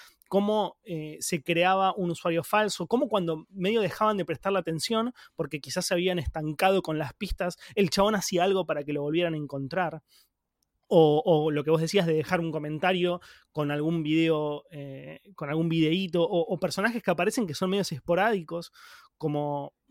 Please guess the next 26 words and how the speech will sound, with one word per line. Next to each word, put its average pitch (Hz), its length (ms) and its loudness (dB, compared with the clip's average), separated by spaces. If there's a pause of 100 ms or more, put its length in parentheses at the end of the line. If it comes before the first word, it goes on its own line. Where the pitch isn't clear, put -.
(260)
no 175 220 -2
voy 165 120 4
a 156 40 -2
decir 151 280 -6
quiénes, 175 280 -2
pero 151 140 -6
digo, 151 320 -8 (300)
uno, 202 240 -4
unos 196 220 -4
personajes 190 340 -4
que 170 80 -4
aparecen 170 360 -6
quizás 175 280 -8
durante 156 340 -6
quince, 208 360 -6
veinte 170 280 -4
minutos, 165 560 -6 (540)
y 185 140 -6
cómo 247 500 -2 (320)
un 208 160 -2
documental 202 460 -2
de 170 80 -2
solamente 185 680 -4
ciento 220 320 -2
ochenta 214 320 -4
minutos 190 640 -6